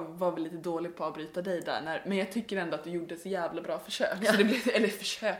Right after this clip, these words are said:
Speaker 1: men jag tycker att så här, det blev så svårt.
Speaker 2: Ja.
Speaker 1: Det blev så
Speaker 2: Det är
Speaker 1: lätt
Speaker 2: svårt
Speaker 1: att
Speaker 2: att liksom,
Speaker 1: osympatisk.
Speaker 2: eh, det är svårt att avbryta någon som pratar om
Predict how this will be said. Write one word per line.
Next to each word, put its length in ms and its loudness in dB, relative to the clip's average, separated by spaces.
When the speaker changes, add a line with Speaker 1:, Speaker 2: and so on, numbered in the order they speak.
Speaker 1:
men 100 -2
jag 120 -2
tycker 200 -2
att 120 -6
så 60 0
här, 80 4
det 80 0
blev 160 2
så 160 -2
svårt. 540 -2
Speaker 2:
Ja. 360 0
Speaker 1:
Det 60 -2
blev 180 0
så 100 -6
Speaker 2:
Det 80 4
är 40 2
Speaker 1:
lätt 140 4
Speaker 2:
svårt 160 4
Speaker 1:
att 100 0
Speaker 2:
att 60 4
liksom, 260 0
Speaker 1:
osympatisk. 420 -2
Speaker 2:
eh, 80 -2
det 300 -4
är 60 -2
svårt 220 -4
att 140 -4
avbryta 640 -2
någon 240 -4
som 140 -10
pratar 380 -6
om 180 -8